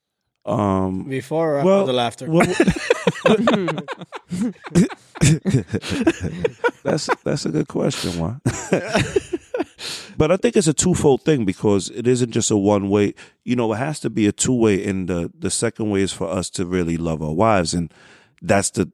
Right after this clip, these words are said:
Speaker 1: the conversation where we start be like, "Hey, hold up, we just wanna lean on the respect and obey, but when it's time to be a, affectionate or love our wives in a certain way, so they feel appreciated, they feel secure, they feel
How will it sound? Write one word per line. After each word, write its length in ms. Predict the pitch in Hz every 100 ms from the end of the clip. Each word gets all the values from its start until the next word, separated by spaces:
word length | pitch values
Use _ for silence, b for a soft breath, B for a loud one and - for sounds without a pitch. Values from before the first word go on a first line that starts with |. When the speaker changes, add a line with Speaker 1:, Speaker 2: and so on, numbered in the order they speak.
| -
Speaker 1:
the 180 | 110 82
conversation 840 | - 107 98 92 107 92 104 95
where 160 | 90 85
we 180 | 98
start 260 | 92 - 101
be 60 | 92
like, 140 | 82
"Hey, 260 | 90 104 87
hold 260 | 90 104
up, 180 | 98 80
we 100 | 92
just 240 | 87 98 -
wanna 200 | 104 92
lean 260 | 104 107
on 140 | 98 92
the 100 | 90
respect 640 | 85 - - 113 101 -
and 100 | 98
obey, 480 | 82 80 135 135 110
but 280 | - 87 85 B B B
when 120 | - 80
it's 100 | -
time 320 | - 95 90
to 120 | -
be 180 | 90 87
a, 140 | 82 73 b b b b
affectionate 680 | - - 120 - - 110 98
or 120 | 90
love 200 | 104 113
our 120 | 117
wives 320 | 110 110 98
in 100 | 101
a 60 | 87
certain 360 | - 110 98 95
way, 200 | 107 104
so 180 | -
they 180 | 90 98
feel 300 | 90 - 104
appreciated, 600 | 90 - 101 87 98 92
they 120 | 85 92
feel 220 | - 92
secure, 560 | - 90 - 87 85
they 140 | 82 82
feel 360 | - 87 85